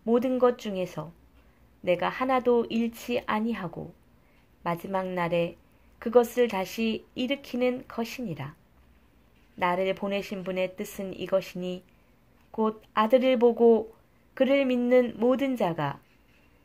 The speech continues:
영존하는 생명을 얻는 것이니라. 마지막 날에 내가 그를 일으키리라 하시니라. 그분께서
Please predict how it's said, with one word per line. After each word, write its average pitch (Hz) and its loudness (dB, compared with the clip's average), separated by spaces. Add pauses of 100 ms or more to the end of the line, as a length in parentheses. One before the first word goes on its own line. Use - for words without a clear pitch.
영존하는 208 0
생명을 190 -2
얻는 233 0
것이니라. 214 0 (1000)
마지막 190 -2
날에 175 -2 (420)
내가 226 4
그를 226 0 (160)
일으키리라 247 -6 (460)
하시니라. 165 -10 (1080)
그분께서 180 -6